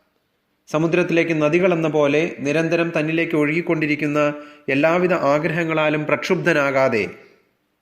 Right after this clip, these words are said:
എല്ലാ തരത്തിലുള്ള വിഷയ അഭിലാഷങ്ങളിൽ നിന്നും മുക്തനായി, യാതൊരു തരത്തിലുള്ള ഉടമസ്ഥ അവകാശബോധം ഒന്നിനോടും തോന്നാതെ, മിഥ്യ അഹംഭാവം ഉപേക്ഷിച്ച്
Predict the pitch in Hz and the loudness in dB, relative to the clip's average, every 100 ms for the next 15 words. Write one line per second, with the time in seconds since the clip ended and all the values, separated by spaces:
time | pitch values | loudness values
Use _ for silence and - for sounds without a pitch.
0 | _ _ _ 147 156 185 202 196 180 175 | _ _ _ -2 0 0 2 0 0 0
1 | 180 160 - 180 170 151 165 175 190 190 | 0 0 -2 -2 -4 -4 -2 0 0 -2
2 | 180 175 165 165 170 160 - 170 160 156 | -2 -2 -2 -2 -2 -4 -4 0 2 2
3 | 160 165 - - _ _ - 151 185 196 | 2 -2 -6 -16 _ _ -2 0 2 2
4 | 196 185 180 175 165 165 147 160 170 170 | 2 0 0 -2 0 0 0 0 0 0
5 | 160 139 143 156 170 185 175 175 170 160 | 0 2 2 2 2 2 2 2 2 -2
6 | - 147 180 196 190 180 170 135 135 135 | 0 0 2 4 2 2 0 -2 -2 0
7 | 139 165 - - _ _ _ 143 151 - | 0 -2 -6 -18 _ _ _ -6 -6 -2
8 | 180 170 - 131 165 165 165 170 175 165 | -2 -2 -4 -4 -4 -2 0 2 2 0
9 | 147 147 170 170 151 120 107 | -2 0 -2 0 -4 -2 -4